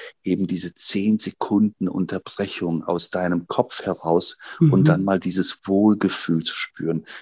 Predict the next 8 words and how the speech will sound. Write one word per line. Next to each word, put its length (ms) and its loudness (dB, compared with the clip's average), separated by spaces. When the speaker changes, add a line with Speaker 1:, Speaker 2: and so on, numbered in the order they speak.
Speaker 1:
Wie 120 0
fühlt 400 -2
es 200 0
sich 220 -4
denn 240 0
an, 400 2
wenn 380 2
die 320 -2